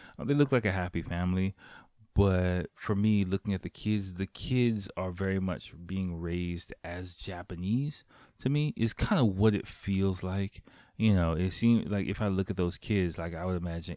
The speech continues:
eighty, maybe ninety percent they're Japanese versus, like, taking on the characteristics of the dad. And again, it is a very tri-,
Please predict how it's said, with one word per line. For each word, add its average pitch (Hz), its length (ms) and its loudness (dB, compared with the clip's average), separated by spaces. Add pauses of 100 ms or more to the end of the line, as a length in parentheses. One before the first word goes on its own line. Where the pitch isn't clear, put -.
eighty, 92 520 -2 (500)
maybe 92 220 -4
ninety 87 260 -4
percent 90 500 -4
they're 85 280 -10
Japanese 90 1000 -4 (380)
versus, 85 640 -6
like, 82 180 -6
taking 92 240 -4
on 85 120 -6
the 80 60 -10
characteristics 80 680 -10
of 76 100 -16
the 71 100 -16
dad. 98 460 -4 (400)
And 113 160 6
again, 120 280 4
it 107 100 6
is 113 240 4
a 92 40 -4
very 90 360 0
tri-, - 300 -6